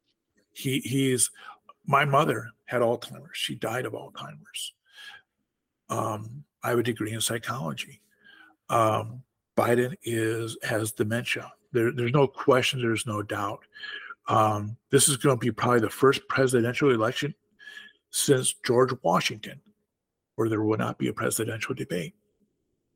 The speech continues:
Um, George Washington was elected to office unanimously. Has ever been elected to office unanimously. He didn't want it.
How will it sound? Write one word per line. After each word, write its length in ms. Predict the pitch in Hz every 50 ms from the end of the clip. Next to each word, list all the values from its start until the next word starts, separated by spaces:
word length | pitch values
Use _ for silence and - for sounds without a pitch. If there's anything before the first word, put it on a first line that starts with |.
| _ _ _ -
Um, 180 | 113 110 107
George 200 | 104 127 123 110
Washington 440 | 123 131 127 127 - 147 139 113 120
was 200 | 120 120 110 117
elected 280 | 113 113 117 - 127 113
to 100 | 113 110
office 380 | 107 110 107 - 120 - - -
unanimously. 520 | 123 110 110 110 110 113 120 117 - - - _ _ _ _ _ _ _ _ _ _ _ _ _ _ - _ _ _ _ -
Has 80 | - 113
ever 140 | 117 123 127
been 120 | 127 117
elected 340 | 113 110 110 - - 117 113 _ _ _ _ -
to 100 | - 117
office 300 | 110 104 - 117 - -
unanimously. 640 | 117 110 101 104 104 107 110 120 117 - 127 127 - _
He 120 | - 123
didn't 180 | 110 104 98 95
want 240 | - 113 123 - -
it. 160 | - -